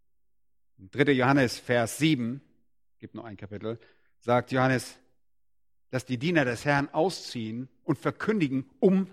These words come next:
seines Namens willen. Das ist derselbe Gedanke. Nicht um ihretwillen, um seinetwillen. Und damit er als Herr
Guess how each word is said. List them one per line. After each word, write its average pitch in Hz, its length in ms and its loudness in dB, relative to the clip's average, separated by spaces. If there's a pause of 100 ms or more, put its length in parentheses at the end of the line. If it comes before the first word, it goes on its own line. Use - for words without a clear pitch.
seines 190 800 6
Namens 156 640 4
willen. 113 360 0 (1300)
Das 113 80 -14
ist - 100 -14
derselbe 104 320 -8
Gedanke. 101 420 -12 (420)
Nicht 170 180 -4
um 113 100 -8
ihretwillen, 110 560 -4 (280)
um 110 140 -12
seinetwillen. 95 560 -4 (1040)
Und 120 120 -4
damit 180 200 4
er 170 180 6
als 160 240 2
Herr 185 300 8